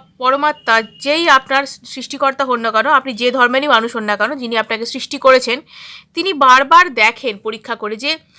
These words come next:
আহ, চাপের মু-, মুখে এই মানুষগুলো হার স্বীকার করছে না তো, একে অপরের সঙ্গে থাকতে চাইছে তো,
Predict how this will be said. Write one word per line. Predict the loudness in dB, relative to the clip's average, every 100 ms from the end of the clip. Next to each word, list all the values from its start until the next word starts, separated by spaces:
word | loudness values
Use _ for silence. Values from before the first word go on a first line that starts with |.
| -20 -20 -20 _ _ _ _ _
আহ, | -2 0 0
চাপের | 2 2 2 -2 -6
মু-, | -10 -14 _
মুখে | -18 -8 -4 -4 -6 _ _ _
এই | -2
মানুষগুলো | 0 0 0 0
হার | 2 4 2
স্বীকার | 0 -4 -4
করছে | -4 -8 -6
না | -6
তো, | -6 -6
একে | -6 -6 -4
অপরের | -4 -4 -4
সঙ্গে | -6 -6 -6
থাকতে | 0 0 2 -4
চাইছে | 0 0 0 -4
তো, | -4 -4